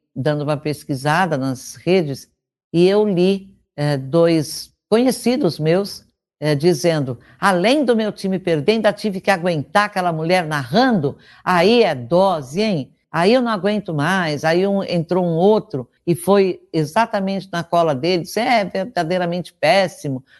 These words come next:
o outro, "Ah, é muito desagradável". Mas pra três, quatro que fazem esses comentários, há os que gostam também. Então, é, nesse momento, eu acho que a narração é uma ousadia até muito maior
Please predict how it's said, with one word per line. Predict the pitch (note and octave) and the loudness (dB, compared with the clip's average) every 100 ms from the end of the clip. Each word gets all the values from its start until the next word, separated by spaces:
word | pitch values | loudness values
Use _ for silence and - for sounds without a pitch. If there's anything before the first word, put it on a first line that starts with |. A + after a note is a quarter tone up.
| _ | _
o | E3+ | -2
outro, | F3 G3+ | 2 2
"Ah, | A#3 | 4
é | G#3 | 2
muito | G3+ F#3 | -2 -6
desagradável". | D#3+ E3 F3 E3+ C#3 D#3 E3+ D#3 C#3 C3+ _ _ | -6 -2 0 0 0 0 0 -2 -6 -14 _ _
Mas | A#3+ B3 | -4 -2
pra | - B3 | 0 -2
três, | B3 A3 A3 - | 2 0 0 -2
quatro | F#3 F3+ - D3 - | 0 0 -2 -12 -12
que | A#2+ | -12
fazem | - C#3+ B2+ A#2+ B2+ A#2 A#2+ - E3 | -2 -2 -2 -6 -6 -6 -8 -12 -10
esses | B2+ - - | -10 -10 -10
comentários, | C3+ C3+ C3 E3 F3+ E3 | -6 -6 0 0 0 0
há | F3+ | 0
os | F3 | -2
que | - | -6
gostam | D3 D#3+ D#3 - C#3 | 0 0 0 -2 -6
também. | B2+ B2+ C3 D#3 D3+ | -4 -4 -2 -2 -2
Então, | C3+ D3 D3+ C#3+ _ | -4 -4 -6 -8 _
é, | D3 D3 C#3 C3+ B2+ | 0 2 2 0 -2
nesse | B2+ D#3+ G#3+ A#3 F#3 | 0 4 4 2 -6
momento, | E3 C#3+ E3 G#3+ F3+ - A#2+ _ _ _ | -8 -6 -2 -2 -4 -8 -16 _ _ _
eu | C#3+ | -4
acho | D#3 - | -4 0
que | |
a | F#3 | 0
narração | F#3+ E3+ D3+ C#3 - F3 F3 | 0 -2 -4 -4 -2 0 0
é | |
uma | E3 D#3 | 0 0
ousadia | D#3 D3+ D3+ C#3 D#3 | 0 0 -2 -2 -2
até | D3+ E3+ | 0 0
muito | E3+ F3 A#3+ G#3+ E3+ | 0 2 2 0 -4
maior | D#3+ D3 D3+ E3 | -2 2 2 2